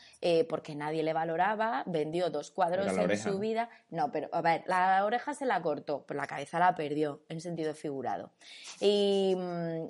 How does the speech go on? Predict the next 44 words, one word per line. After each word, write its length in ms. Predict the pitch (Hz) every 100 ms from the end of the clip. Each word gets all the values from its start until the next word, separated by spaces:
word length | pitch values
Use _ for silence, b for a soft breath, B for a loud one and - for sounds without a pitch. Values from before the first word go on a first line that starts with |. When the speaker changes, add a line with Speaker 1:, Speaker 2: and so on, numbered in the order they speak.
| -
Speaker 1:
y 120 | 196
Monet, 520 | 175 180 220 208 220
Monet, 280 | 185 170 180
por 120 | 185
ejemplo, 420 | 175 - 185 202
no 160 | 214 214
fue 460 | - 190 180 165 160
nada 240 | 156 156
apreciado 480 | 143 143 - 160 156
su 160 | - 151
estilo, 420 | - 170 240 160
o 60 |
sea, 220 | 139 156 147
era 160 | 151
como 240 | 170 160 147
de, 240 | 147 131
nadie 300 | 160 156 156
lo 80 | 160
entendía. 680 | 147 151 160 254 277 277 277 B B B
Bueno, 300 | 170 170 131
total, 420 | - 175 170 135 - B B -
que 120 | 147
yo 100 | 160
pensando 380 | 247 190 196 208
en 80 |
esta 260 | 240 - 240
gente 380 | - 269 269 294
digo, 380 | 214 160 143 - B B
a 140 | 170
ver 120 | 160 170
si 160 | -
es 140 | 269 -
que 100 | 339
somos 380 | 311 262 233
ahora 320 | 208 196 196 180
unos 280 | 180 170
catetos 920 | - 160 151 175 170 170 151 - - _ _ _ _ -
y 140 | 202
no 100 | 208
entendemos 540 | 202 196 185 190 185 185
el 160 | 165
arte 260 | 170 170 185
de 140 | 160
ahora. 560 | 151 151 160 151 143